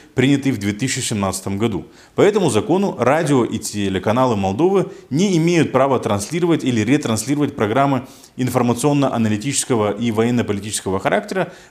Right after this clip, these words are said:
производимые в странах, которые не ратифицировали Европейскую конвенцию о трансграничном телевидении. В их число входит и Российская Федерация. Примечательно то, что среди голосовавших за отмену этого закона был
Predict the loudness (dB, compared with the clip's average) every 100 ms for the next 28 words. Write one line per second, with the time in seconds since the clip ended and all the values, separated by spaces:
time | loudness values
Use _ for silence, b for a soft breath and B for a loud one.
0 | 0 2 4 2 2 2 2 0 0 0
1 | 0 0 -4 -4 0 0 0 B B 0
2 | 2 2 2 -2 -2 -4 -2 0 0 0
3 | 0 0 -2 -4 -6 -6 -4 -4 -4 -6
4 | -6 -8 -4 -4 -2 -4 -4 -8 -10 -8
5 | -6 -8 -10 -16 B B B B -6 0
6 | 2 0 -4 -2 -2 2 0 0 -6 -2
7 | 2 2 2 -2 -2 -4 -2 0 0 -2
8 | -10 -18 b b 0 2 4 2 0 0
9 | 0 0 -2 -2 -2 -2 0 2 2 2
10 | 2 0 -2 -2 0 0 0 -2 -2 0
11 | -2 -2 -2 -2 -2 -2 0 0 0